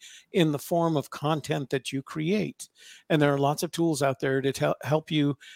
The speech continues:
take what's in your head and turn it into a viable piece of content that you can exchange for an email address. It's what we use. It's what probably Tim uses, uh, and a lot of marketing professionals in the di-,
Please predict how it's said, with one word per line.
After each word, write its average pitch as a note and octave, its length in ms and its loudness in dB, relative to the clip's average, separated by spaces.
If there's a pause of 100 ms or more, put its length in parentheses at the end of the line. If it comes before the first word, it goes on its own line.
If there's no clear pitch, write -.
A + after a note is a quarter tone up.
(140)
take D#3+ 340 2
what's D3 320 0
in E3 180 0
your F3 200 0
head C#3+ 500 2 (280)
and C#3 200 -4
turn F3 320 0
it D#3 200 -2
into D3 640 -2 (300)
a D#3 60 0
viable D3+ 520 4
piece - 340 -4
of D3+ 120 -12
content C#3+ 680 -4 (320)
that D#3 200 0
you E3 160 6
can D#3+ 160 -2
exchange C#3+ 540 -4
for D3+ 200 -4
an C#3+ 160 -6
email C3+ 340 -4
address. C3+ 380 -6
It's C#3+ 160 -8
what C#3 140 -4
we C#3 120 2
use. D#3 440 2
It's - 200 -6
what C3 160 -8
probably C3+ 400 -6
Tim E3+ 300 0
uses, D3+ 480 0 (400)
uh, D#3 260 6
and E3 140 2
a D3 60 6
lot D3 180 8
of D3 100 2
marketing D3 320 0
professionals C#3 600 -2
in E3+ 100 2
the F3 80 2
di-, E3+ 180 2